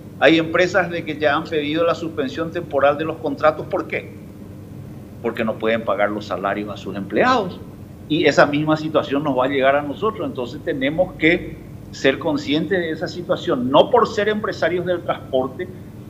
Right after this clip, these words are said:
tienen que tener la capacidad para seguir subsidiando ellos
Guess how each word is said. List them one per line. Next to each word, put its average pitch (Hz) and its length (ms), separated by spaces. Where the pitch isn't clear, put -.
tienen 151 320
que 175 120
tener 143 400
la 151 220
capacidad 151 720
para 147 200
seguir 127 340
subsidiando 123 720
ellos 131 240